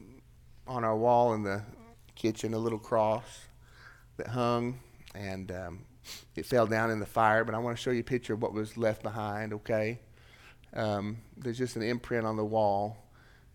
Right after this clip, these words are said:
uh, where that cross was. The rest is smoked over, but the cross was hanging there. And again,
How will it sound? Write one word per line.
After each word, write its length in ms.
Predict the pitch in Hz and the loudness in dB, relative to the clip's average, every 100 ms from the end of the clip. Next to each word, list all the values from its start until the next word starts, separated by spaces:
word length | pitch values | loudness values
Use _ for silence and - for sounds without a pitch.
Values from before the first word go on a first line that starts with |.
| - - | -14 -6
uh, 280 | 110 104 | -2 0
where 400 | 101 104 - 117 | -2 -6 -4 0
that 200 | 113 104 | 2 2
cross 380 | - 117 107 - - | 2 4 4 2 -2
was. 220 | 107 104 | -2 0
The 220 | 104 - | -2 -2
rest 380 | 113 120 120 - | 2 2 2 0
is 80 | 104 | -4
smoked 440 | - 120 113 - | 2 4 4 4
over, 460 | 113 110 110 110 110 - - - - - - - - | 4 4 2 -2 -6 -12 -20 -20 -20 -20 -20 -20 -6
but 200 | 104 107 | -2 -2
the 100 | 101 | -2
cross 480 | - 117 104 - - - - - - - | 4 4 4 0 -16 -18 -20 -20 -20 -10
was 140 | 113 113 | -8 -4
hanging 320 | 104 104 98 | -2 -2 -4
there. 340 | 90 92 104 120 - - - - - - - - | -4 -6 -8 -14 -20 -20 -20 -20 -20 -20 -20 -12
And 120 | 120 | -6
again, 420 | 113 123 113 110 | 0 2 2 2